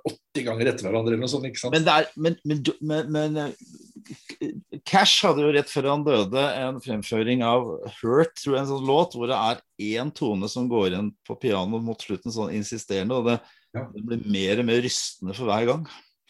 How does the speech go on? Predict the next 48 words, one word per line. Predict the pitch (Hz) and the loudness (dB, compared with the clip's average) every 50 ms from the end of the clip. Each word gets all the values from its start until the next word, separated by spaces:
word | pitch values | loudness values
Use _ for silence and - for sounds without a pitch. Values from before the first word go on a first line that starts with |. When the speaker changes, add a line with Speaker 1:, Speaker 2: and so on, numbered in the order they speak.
| _ _ _ - - - - - _ - | _ _ _ -20 -20 -20 -20 -20 _ 0
Speaker 1:
Ja, | 123 139 160 185 | 4 4 6 4
ikke | 175 180 | 4 2
sant? | - 180 196 190 - - - - - - | 2 0 0 0 -2 -6 -12 -14 -6 0
Ja, | - 139 165 | 2 4 4
Speaker 2:
Ja. | - | 4
Speaker 1:
det | 123 123 113 | 4 2 2
er, | 123 123 117 | 0 0 0
det | 117 117 | 0 0
er | 120 117 - | -2 -2 -4
klart | - 98 107 - | -6 -8 -4 -2
det. | 180 180 180 | 0 0 2
Det, | 143 139 139 143 | 4 2 2 2
det, | 143 135 135 143 143 139 131 | 0 0 2 2 2 2 2
det, | 135 135 135 139 139 127 | 2 2 2 0 -2 -4
det | 127 127 131 131 - | -2 -2 -2 0 -2
kan | 147 131 131 131 - | -4 -4 -4 -6 -8
ha | 117 117 | -8 -8
st-, | - - - - _ - - | -8 -10 -12 -14 _ -14 -14
st-, | - - - 123 117 113 113 117 | -12 -12 -6 -2 -2 0 0 0
virke | 123 120 117 117 - 120 | -2 -2 -2 -2 -2 -2
veldig | 117 110 113 110 | 0 0 -2 -2
sterkt, | - - 170 170 - - | 0 0 -2 -2 0 0
det, | 135 156 | -2 -2
altså. | 156 - - - - _ _ - - - | -2 -4 -8 -10 -12 _ _ -20 -10 -8
Speaker 2:
Ja. | 123 123 - _ - | -8 -8 -8 _ -2
Speaker 1:
Um, | 131 135 139 139 135 139 139 139 139 - _ _ _ _ _ _ _ _ _ _ _ _ _ _ _ _ _ _ _ - | 0 0 2 2 0 -2 -4 -6 -10 -16 _ _ _ _ _ _ _ _ _ _ _ _ _ _ _ _ _ _ _ 0
og | 143 131 123 | 2 2 2
også | 117 - - 170 156 | 0 2 2 2 4
som, | - - 143 139 143 | 4 4 2 4 4
um, | 139 135 135 131 127 127 117 110 - _ _ _ _ _ _ _ _ _ _ _ _ _ _ _ _ _ _ _ _ _ - 123 | 6 6 6 4 2 0 -6 -10 -14 _ _ _ _ _ _ _ _ _ _ _ _ _ _ _ _ _ _ _ _ _ -6 -2
det | 127 | -2
var | 123 123 | -2 0
vel | 127 117 | 0 0
en | 120 127 | 0 0
i, | 127 131 | 0 0
i, | - 120 120 127 123 120 120 | 0 0 -2 -2 -2 -2 -4
en, | 123 123 120 123 | -4 -4 -6 -6
en | 127 127 120 117 120 | -6 -4 -4 -2 -2
av | 123 123 123 | -2 -2 -2
disse | 127 117 - 131 | -4 -4 -4 -6
gutta | 127 120 117 127 120 | -6 -4 -2 0 0
i | 123 120 117 117 113 107 | 0 0 0 -2 -4 -2
U | 110 117 127 117 - | -2 -2 -2 -2 -4
two | - 123 143 180 185 | -6 -4 -2 -2 -2
som | - 175 160 | 0 -2 -2
sa | 151 156 139 | 0 0 0
en | 135 135 | 0 2
gang | 135 | 0